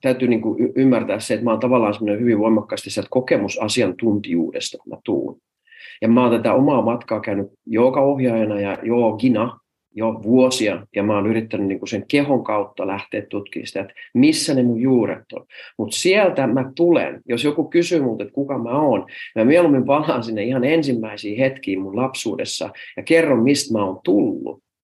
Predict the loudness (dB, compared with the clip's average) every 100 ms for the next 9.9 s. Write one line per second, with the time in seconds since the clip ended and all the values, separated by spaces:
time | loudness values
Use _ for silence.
0 | _ 0 2 2 2 4 4 4 2 -2
1 | -4 0 0 0 -2 -4 -4 -6 -4 -4
2 | -4 -12 0 2 4 2 0 -2 -4 -6
3 | -16 _ 0 2 4 4 4 0 -4 -6
4 | -4 -4 -2 -2 -2 -4 0 4 4 4
5 | 2 0 -8 -12 -16 -12 -10 -10 -12 -18
6 | _ _ _ _ _ _ _ _ _ -2
7 | 2 4 4 2 2 4 4 6 4 2
8 | 2 2 0 0 -2 -2 -4 -4 0 0
9 | 0 -2 -4 -6 -8 -4 2 2 2